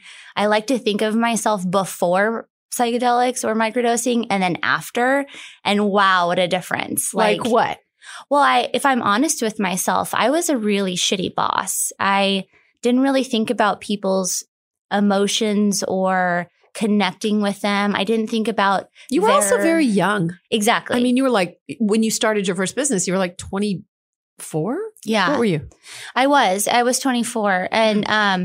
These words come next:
Speaker 1: um, also age, age definitely has something to do with it, but I also have to have empathy for myself. So what I like to think about in, in regards to you, uh, we're all like a song, right? And I had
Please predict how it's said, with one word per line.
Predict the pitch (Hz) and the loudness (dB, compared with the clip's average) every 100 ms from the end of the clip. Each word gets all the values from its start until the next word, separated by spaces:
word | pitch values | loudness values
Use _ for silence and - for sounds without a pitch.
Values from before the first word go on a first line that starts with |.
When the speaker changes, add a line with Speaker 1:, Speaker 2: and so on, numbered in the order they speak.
| 185 | -4
Speaker 1:
um, | 190 _ _ _ _ _ _ _ _ - - | -8 _ _ _ _ _ _ _ _ -8 0
also | 277 320 330 285 - - - - - - | 2 2 0 0 -4 -12 -20 -20 -14 -2
age, | 269 339 302 269 | 2 2 0 -2
age | - 247 269 - | 0 2 2 2
definitely | 240 269 262 247 | 2 2 0 0
has | 240 | 0
something | 233 226 220 | 0 0 0
to | 208 | -2
do | 190 180 | -2 -2
with | 202 208 | -2 0
it, | 254 262 - | 0 0 -2
but | 208 214 202 196 | -2 2 2 2
I | - 196 | 0 2
also | 196 202 220 | 2 2 0
have | 220 196 - | 0 -2 -2
to | 208 190 | -2 -2
have | 190 196 185 | -2 -2 -2
empathy | 196 185 190 190 208 | -2 -2 -4 -2 -4
for | 208 220 | -2 -2
myself. | 220 220 226 226 226 - - - - | -2 -2 0 0 -2 -10 -20 -20 -16
So | - 240 | -4 2
what | 220 | 2
I | 214 | 4
like | 196 202 | 2 0
to | 247 | -2
think | 233 190 202 | -2 -2 -2
about | 226 226 226 - | 0 2 2 0
in, | 202 190 - | -2 -2 -2
in | 185 185 | -4 -2
regards | 180 185 185 180 170 - | -4 -2 -2 -2 -4 -6
to | 202 | -4
you, | 180 175 180 | -4 -2 0
uh, | 190 202 - - - _ - | 0 0 -2 -4 -6 _ -14
we're | - 214 214 | -4 0 2
all | 214 214 | 2 2
like | 226 240 | 0 0
a | 196 | -2
song, | - - 165 - - 196 | -2 -2 -2 -2 -6 -8
right? | 196 185 190 220 - _ - - - | -2 0 0 -4 -10 _ -20 -20 -6
And | 220 226 | 0 0
I | 226 | 0
had | 214 220 233 226 | 0 0 0 -2